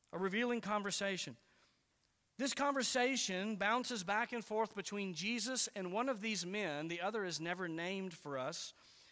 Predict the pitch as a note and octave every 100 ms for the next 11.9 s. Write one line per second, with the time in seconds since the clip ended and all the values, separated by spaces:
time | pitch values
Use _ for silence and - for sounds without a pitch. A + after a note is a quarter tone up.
0 | - - F3 E3 E3+ - - C#4 C#4 F3
1 | D3 D#3+ D#3+ D#3+ - F#3 F3 E3 G3 A3
2 | G#3+ D#3 C#3+ C3+ D#3 - _ _ _ _
3 | _ _ - D3+ E3 F#3+ G3 E3+ E3+ D#3+
4 | G3 F#3 E3+ F#3+ F3 G3+ F3 E3 F#3+ -
5 | D#3+ - G3 - E3+ - E3+ F3+ F3 G#3
6 | G3+ F3+ D#3 F#3+ G3 D3+ D3 G3 G#3+ -
7 | - - G3 E3+ B3+ A3 A3+ - B3 B3+
8 | - D#3+ G#3 - B3 B3+ F#3 G#3 A#3 F3+
9 | G3+ B3 B3+ A#3 G#3+ G#3+ G#3 F#3+ - G3+
10 | E3+ F#3+ G#3+ F3+ G3+ - F3 D#3+ D#3+ -
11 | - - A3+ A#3+ F#3+ - C#3+ E3+ -